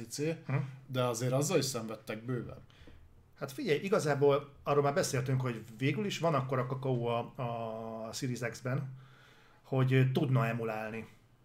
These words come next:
Speaker 2: egy kétszeres Prevgen játékot. Azt felhúzná akár valamilyen A I vezérrel dologgal,
Speaker 1: Fidelity
Speaker 2: négy K,
Speaker 1: F X-el.
Speaker 2: például. Négy K-ig feljavítja, valamennyit belematat a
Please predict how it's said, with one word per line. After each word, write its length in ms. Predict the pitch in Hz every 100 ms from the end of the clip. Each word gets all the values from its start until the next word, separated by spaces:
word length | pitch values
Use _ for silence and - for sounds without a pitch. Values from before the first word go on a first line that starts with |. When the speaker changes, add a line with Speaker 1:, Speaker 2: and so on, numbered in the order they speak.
| _ - - -
Speaker 2:
egy 180 | 127 -
kétszeres 500 | 131 131 123 110 -
Prevgen 420 | 123 113 127 113
játékot. 680 | 113 110 117 107 139 - - - - -
Azt 140 | 139 -
felhúzná 720 | 214 190 127 123 123 117 113 - - -
akár 280 | 160 - 123
valamilyen 260 | 131 127 170
A 60 |
I 120 | 147 127
vezérrel 460 | 117 123 117 117
dologgal, 320 | 120 120 - 120
Speaker 1:
Fidelity 300 | 131 123 117
Speaker 2:
négy 80 | -
K, 20 |
Speaker 1:
F 40 |
X-el. 340 | 175 120 117 113
Speaker 2:
például. 580 | 143 123 117 113 113 113 - -
Négy 220 | 190 151
K-ig 300 | 135 127 120
feljavítja, 720 | - 208 233 202 170 131 147 139
valamennyit 500 | 135 131 127 120 120
belematat 540 | 127 117 117 113 127
a 260 | 120 113 113